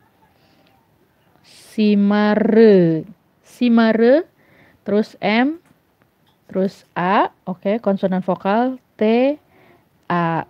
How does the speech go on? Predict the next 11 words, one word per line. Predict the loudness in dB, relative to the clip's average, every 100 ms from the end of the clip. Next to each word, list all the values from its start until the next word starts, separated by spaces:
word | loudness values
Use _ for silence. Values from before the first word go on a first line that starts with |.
| _ _ _ -12
gitu. | -12 -10 -10
Simare | -6 -2 0 2 2 4 2 0
mata. | -6 -6 -8 -10 -10 -12 -18 _ _ _ _ _ _ -6
Ingat | -4 0 0
ya, | 0 0 -4 -12 -20 -14 -4
pokoknya | 0 2 2 2 0
huruf, | 0 2 4 2 0 _ -20 -20 _ _ _ -6
eh, | -2 0 0 0 -2
si | 0 0
huruf | 2 2 2 0 0
ini, | 0 2 2 2 2 2